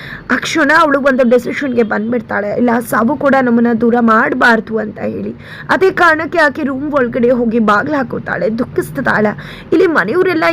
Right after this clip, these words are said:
"ಏನಪ್ಪ ಆಗೋಯ್ತು?" ಅಂತ ಡೋರ್ ಓಪನ್ ಮಾಡಮ್ಮ ಅಂತ ಕೇಳ್ಕೋತಾ ಇದ್ರೆ ಅಲ್ಲಿ ಚಾರು ತಪ್ಪು ನಿರ್ಧಾರವನ್ನ ತಗೋತಾಳೆ.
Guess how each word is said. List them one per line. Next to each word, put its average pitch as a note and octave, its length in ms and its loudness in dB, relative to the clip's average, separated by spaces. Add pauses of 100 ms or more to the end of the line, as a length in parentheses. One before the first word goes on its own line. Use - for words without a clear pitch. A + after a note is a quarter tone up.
(140)
"ಏನಪ್ಪ D#4+ 300 -2
ಆಗೋಯ್ತು?" D4+ 500 -2
ಅಂತ C4 240 -4
ಡೋರ್ B3 320 -2
ಓಪನ್ A#3+ 380 -2
ಮಾಡಮ್ಮ C#4 440 2
ಅಂತ A#3+ 220 2
ಕೇಳ್ಕೋತಾ A#3 680 -4
ಇದ್ರೆ A#3+ 160 -2
ಅಲ್ಲಿ A#3 280 2
ಚಾರು A#3 380 0
ತಪ್ಪು B3+ 280 -2
ನಿರ್ಧಾರವನ್ನ B3+ 800 0
ತಗೋತಾಳೆ. - 1000 -8